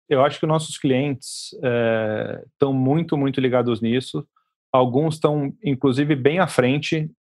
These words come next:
não só da gente, mas de outras empresas do mercado, né? É, tem empresas que tão focando muito, muito forte em diversidade e inclusão. Você vê isso numa empresa como o Bradesco, como o Carrefour, por exemplo, é, num nível bastante sofisticado, né?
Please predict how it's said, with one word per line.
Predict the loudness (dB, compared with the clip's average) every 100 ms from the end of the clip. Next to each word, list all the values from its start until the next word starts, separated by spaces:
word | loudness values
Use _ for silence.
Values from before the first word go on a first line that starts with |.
| -4
não | 2 2
só | 4
da | 4 4
gente, | 4 2
mas | 0 4
de |
outras | 2 2
empresas | 2 2 2
do | 2
mercado, | 2 2 2 4 0 -4 _ 0
né? | 2 0 -4 _ _ _
É, | -2 0 0 0 -2 0
tem | 0 0
empresas | 0 0 0
que | -2
tão | -2
focando | 0 0 0 0
muito, | 2 2 0 0
muito | 0 0 -2
forte | -2 0 0 -2 -4
em | -4
diversidade | -2 -2 0 0
e | -2
inclusão. | 0 0 2 0 0 -6 _ _ _ _
Você | -4 0 0
vê | 2 2
isso | 2 0
numa | -2
empresa | 0 0 0
como | -2
o | 0
Bradesco, | 2 2 2 0 0
como | -2 -4
o |
Carrefour, | -2 0 0 2 2
por | 4 2
exemplo, | 2 0 0 0 -2 -4 _ _ _ _
é, | 0 2
num | 2
nível | 2 2
bastante | 2 2 2 0 2 2
sofisticado, | 0 -2 -4 -2 2 2 0 -6 -10 _
né? | 0 0